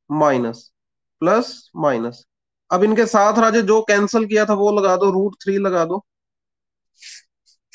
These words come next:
ठीक, दूसरी तरफ, राजे, modify करना है तो पहले तो भाई root two cancel करें,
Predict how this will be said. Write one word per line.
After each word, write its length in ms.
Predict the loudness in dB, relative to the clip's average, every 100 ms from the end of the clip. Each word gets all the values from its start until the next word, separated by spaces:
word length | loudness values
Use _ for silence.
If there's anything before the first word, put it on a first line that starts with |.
| -20 _
ठीक, 280 | 0 0 -2 -12 -20 _ _ _ _ _ _
दूसरी 360 | 0 0 2 0
तरफ, 260 | 2 2 2
राजे, 260 | 2 0 -4 _ _ _ _ _ _ _ _ _ _ _ _ _ _ _ _ _ _ _ _ _ _ _ _ _ _ _ -8
modify 500 | -2 0 2 2 2
करना 260 | 0 0
है 120 | 0 -2 _ _ _ _ _ _ _ _ _ _ _ _ _ _
तो 40 | -10
पहले 320 | -2 0 2
तो 100 | 2
भाई 140 | 0
root 260 | 2 0 0
two 100 | -2
cancel 380 | 0 0 0 -2
करें, 260 | 0 -2